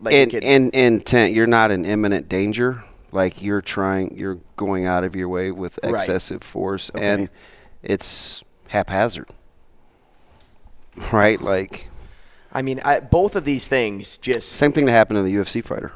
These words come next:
Speaker 1: in the major headlines, mixed in with N F L things and, you know, college basketball, and I'm reading these things, and I just couldn't believe it.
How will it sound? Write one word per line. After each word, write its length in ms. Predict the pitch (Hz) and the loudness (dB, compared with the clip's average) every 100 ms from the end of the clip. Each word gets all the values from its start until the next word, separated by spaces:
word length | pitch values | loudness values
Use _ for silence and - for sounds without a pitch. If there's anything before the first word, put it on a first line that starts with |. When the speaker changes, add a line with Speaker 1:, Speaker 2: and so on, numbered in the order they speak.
| - | -14
Speaker 1:
in 100 | 117 | -10
the 60 | 123 | -6
major 360 | 117 131 131 110 | 0 0 0 -2
headlines, 600 | 120 113 107 98 101 - | -2 -2 -4 -4 -10 -4
mixed 320 | 127 147 - | 2 2 4
in 220 | 147 131 | 2 2
with 180 | 117 - | -4 -8
N 120 | - 95 | -10 -10
F 160 | - | -2
L 240 | 135 131 127 | 2 4 2
things 720 | 131 120 120 117 120 113 - | -2 0 -2 -4 -6 -10 -12
and, 320 | 87 76 82 | -14 -16 -18
you 100 | 87 | -18
know, 160 | 82 76 | -18 -14
college 340 | 107 95 101 | -12 -10 -8
basketball, 640 | - 127 123 - 117 110 110 | 0 0 0 -4 -2 -2 -2
and 100 | 104 | -6
I'm 140 | 104 | -10
reading 260 | 110 120 117 | -6 -6 -6
these 180 | 110 - | -6 -6
things, 260 | 120 110 | -6 -6
and 100 | 110 | -8
I 60 | 117 | -8
just 180 | - - | -8 -14
couldn't 280 | - 113 113 | -8 -6 -6
believe 260 | 104 104 | -8 -8
it. 80 | - | -10